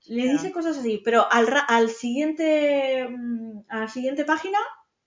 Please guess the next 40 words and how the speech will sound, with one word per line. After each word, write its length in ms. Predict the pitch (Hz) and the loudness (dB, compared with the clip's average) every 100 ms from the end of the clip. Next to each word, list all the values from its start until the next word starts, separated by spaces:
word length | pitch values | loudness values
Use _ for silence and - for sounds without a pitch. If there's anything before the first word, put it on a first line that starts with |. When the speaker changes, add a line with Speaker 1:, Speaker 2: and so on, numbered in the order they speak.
| _ _ - | _ _ -8
Speaker 1:
es 180 | 262 - | -6 -2
embriagador. 840 | 320 285 254 202 165 175 165 165 - | 0 2 0 0 0 0 0 -2 -6
O 20 | |
sea, 120 | 208 | -4
es 60 | 196 | -4
que 60 | 208 | -4
está 360 | - 311 415 - - _ | 2 4 2 -2 -20 _
ton-, 300 | 220 185 - _ - | -4 -4 -6 _ -10
es 180 | 202 | -8
tontísima, 580 | - 196 - 320 226 185 | -6 -6 -4 -2 0 -2
<laughs> 20 | |
es 300 | 202 240 254 | 0 0 2
que 80 | - | 6
está 360 | 320 - 269 370 - - - | 6 8 4 4 -2 -14 -6
totalmente 500 | 254 233 254 262 214 | 0 6 6 4 2
Speaker 2:
Ya. 40 | 208 | 4
Speaker 1:
sometida. 760 | 196 190 196 240 277 170 156 _ _ _ _ _ - | 4 2 -2 -2 -2 -2 -6 _ _ _ _ _ -4
Y 120 | 226 | -2
él 40 | 233 | 2
di-, 120 | 226 226 | 0 0
le 100 | 208 | 0
Speaker 2:
Claro, 140 | 214 185 | 0 0
Speaker 1:
dice 120 | 180 | 0
Speaker 2:
pero 140 | 208 | 0
es 80 | 226 | 4
lo 120 | 311 | 4
que 120 | 311 | 4
te 120 | 269 262 | 2 4
digo 200 | 269 233 | 8 6
yo, 220 | 233 226 | 6 2
que 220 | 214 208 | 2 2
ella, 360 | - 220 247 277 175 | 4 2 2 0 -2
eh, 180 | 208 | 0
la 100 | 202 | 2
autora 380 | 202 196 214 240 | 2 0 0 2
alude 400 | 240 240 254 247 | 2 0 -6 -4
al 180 | 247 220 | -4 -6
miedo 540 | 214 208 214 214 240 - | -8 -6 -6 -4 -4 -2
a 340 | 208 190 190 | 0 0 -2
por 260 | - 185 - | -6 -8 -10